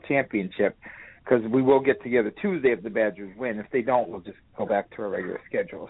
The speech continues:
So, um, but yeah, so I, I, I, I, I see Kentucky over Michigan State in the finals, but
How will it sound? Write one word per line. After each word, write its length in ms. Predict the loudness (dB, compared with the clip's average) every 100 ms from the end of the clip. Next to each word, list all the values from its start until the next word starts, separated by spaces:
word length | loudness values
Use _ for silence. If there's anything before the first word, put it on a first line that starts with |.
| 2
So, 200 | 4 2 -8 -20 -20 -10 2
um, 340 | 4 2 -2 -16 _ _ _ _ _ _
but 100 | 0
yeah, 200 | 4 2 0 _
so 200 | 2 2
I, 160 | 4 -2
I, 180 | 0 0
I, 380 | 2 2 4 4
I, 340 | 2 0 0
I 80 | 0 0
see 120 | -4
Kentucky 520 | -2 -2 0 0 2
over 200 | 0 0
Michigan 480 | -4 -8 -8 -8 -8 0
State 200 | 2 2
in 60 |
the 80 | 0 0
finals, 400 | 2 2 -2 -6 -4 2
but 140 | 2